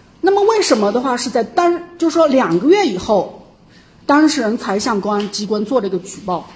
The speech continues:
是有他自身的一个原因的，不是说每一个医疗事故的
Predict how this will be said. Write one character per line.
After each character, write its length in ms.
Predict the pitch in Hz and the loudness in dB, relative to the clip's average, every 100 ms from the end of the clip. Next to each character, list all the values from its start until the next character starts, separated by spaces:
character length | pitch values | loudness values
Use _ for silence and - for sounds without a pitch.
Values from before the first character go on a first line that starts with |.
| - - _ - - | -20 -20 _ -20 -14
是 160 | - - | -4 0
有 140 | 233 | 0
他 120 | - 220 | 0 -6
自 140 | 254 | -4
身 180 | 220 196 | -2 -2
的 60 | |
一 40 | 185 | -2
个 80 | 175 | -4
原 240 | 165 165 | -4 -2
因 160 | 202 202 | -2 -2
的， 220 | - - - - - - - | -6 -12 -20 -20 -20 -10 0
不 160 | 359 | 2
是 160 | 392 392 | 2 0
说 200 | - 349 | 0 6
每 380 | 302 226 185 185 | 6 6 4 2
一 160 | 214 | 0
个 240 | - 370 269 | -2 0 0
医 120 | 233 | 0
疗 200 | 233 208 | -2 -2
事 280 | - - 220 | -2 -4 -6
故 260 | 220 202 | -8 -8
的 320 | 175 156 - | -6 -8 -8